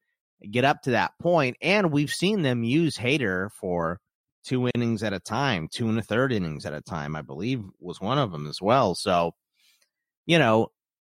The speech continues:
if it ain't broke, don't fix it. And I know Hader will break down if they use him that much,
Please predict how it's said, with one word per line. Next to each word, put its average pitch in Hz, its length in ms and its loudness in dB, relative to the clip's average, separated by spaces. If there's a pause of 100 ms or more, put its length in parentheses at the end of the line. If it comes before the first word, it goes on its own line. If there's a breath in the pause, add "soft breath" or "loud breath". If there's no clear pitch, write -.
(220)
if 135 160 2
it 147 60 6
ain't 175 240 4
broke, 147 300 4
don't 131 260 -2
fix - 360 -2
it. 95 200 -4
And 113 240 -4
I 117 100 -2
know 131 240 4
Hader 120 420 2
will 117 220 2
break 104 320 -2
down 120 220 -2
if 107 80 -8
they 92 100 -6
use 92 240 -6
him 90 140 -8
that 78 180 -4
much, 117 560 0